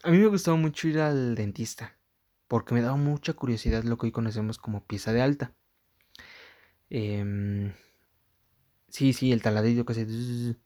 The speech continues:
me daba mucha, pero mucha curiosidad. Entonces, a mí me gustaba... y me gustaba porque mi vecino, eh, es dentista. Entonces, mi vecino era dentista, es dentista más bien.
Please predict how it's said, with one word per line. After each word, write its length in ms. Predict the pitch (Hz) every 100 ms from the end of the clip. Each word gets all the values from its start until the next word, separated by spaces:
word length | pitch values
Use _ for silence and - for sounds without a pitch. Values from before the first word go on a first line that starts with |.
| _ _ _ _ _ -
me 120 | 123
daba 140 | 120
mucha, 540 | 120 131 143 - 143 _ _ _ _ _
pero 140 | - 110
mucha 220 | 110 117
curiosidad. 440 | - 104 - 98 - - - _ _ - - _ -
Entonces, 640 | 113 - 110 104 117 113
a 120 | 123 117
mí 120 | 127
me 140 | 139
gustaba... 640 | 151 139 - 123 120 135 _ _ _ _
y 100 | 127
me 120 | 110
gustaba 500 | 107 110 - 120 123
porque 840 | 120 117 - 117 107 107 107 107 -
mi 160 | 135 117
vecino, 540 | 113 - 131 120 165 - -
eh, 840 | 104 101 101 101 101 101 101 101 107
es 100 | 104
dentista. 560 | 110 156 175 139 120 - - - - - - - - - -
Entonces, 840 | 127 104 - 104 101 113 107 - - - - _
mi 220 | 151 120
vecino 380 | 113 120 135 135
era 120 | 147
dentista, 600 | 147 139 123 135 - 139
es 160 | 127 117
dentista 400 | 127 127 120 120
más 160 | 117 113
bien. 200 | 120